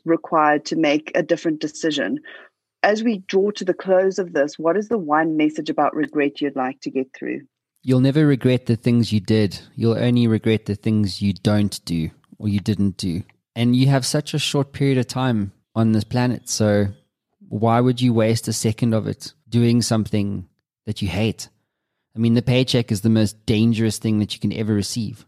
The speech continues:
Speaker 2: ever. Every time you get a paycheck, you are buying a future,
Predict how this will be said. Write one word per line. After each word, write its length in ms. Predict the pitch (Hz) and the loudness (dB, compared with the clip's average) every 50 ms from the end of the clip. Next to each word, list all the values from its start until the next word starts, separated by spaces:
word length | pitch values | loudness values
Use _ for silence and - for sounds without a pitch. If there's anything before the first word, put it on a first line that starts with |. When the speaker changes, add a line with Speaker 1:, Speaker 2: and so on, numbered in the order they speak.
| _ _ | _ _
Speaker 2:
ever. 260 | 113 120 110 90 80 - _ _ _ _ _ _ _ _ _ _ _ | -4 -4 -2 -4 -6 -8 _ _ _ _ _ _ _ _ _ _ _
Every 160 | - 123 123 135 | -6 -4 -2 0
time 260 | - 151 143 139 135 | 0 2 2 4 4
you 60 | 131 | 2
get 120 | 131 131 | 2 2
a 60 | 127 120 | 0 0
paycheck, 680 | - 127 127 131 - - - 107 101 - - - _ _ _ _ | 0 0 0 0 0 -2 -4 -4 -4 -8 -12 -20 _ _ _ _
you 260 | - 110 117 123 120 | -2 0 2 4 4
are 120 | 123 123 117 | 4 2 0
buying 760 | 101 92 117 110 110 117 120 120 113 107 98 92 90 87 85 - _ | 0 0 0 0 2 2 2 2 2 2 2 0 -2 -4 -8 -10 _
a 60 | 110 | -8
future, 560 | 104 - - 110 113 - - - 101 98 95 | -6 -2 -2 -2 -2 -2 -4 -6 -6 -6 -8